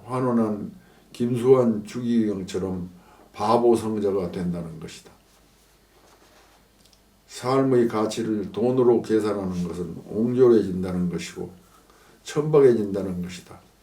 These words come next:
자기가 삶을 가치 있게 사는 것을 돈으로 환산하는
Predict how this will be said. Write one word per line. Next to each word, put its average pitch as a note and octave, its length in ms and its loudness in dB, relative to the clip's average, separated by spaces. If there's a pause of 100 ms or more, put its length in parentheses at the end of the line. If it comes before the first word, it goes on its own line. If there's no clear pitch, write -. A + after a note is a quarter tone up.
(680)
자기가 C3 480 2
삶을 A#2+ 1000 0 (800)
가치 A#2 400 -2
있게 G#2+ 380 0
사는 A2+ 500 -2
것을 F2+ 500 -6 (560)
돈으로 C3+ 460 8
환산하는 G#2 580 -2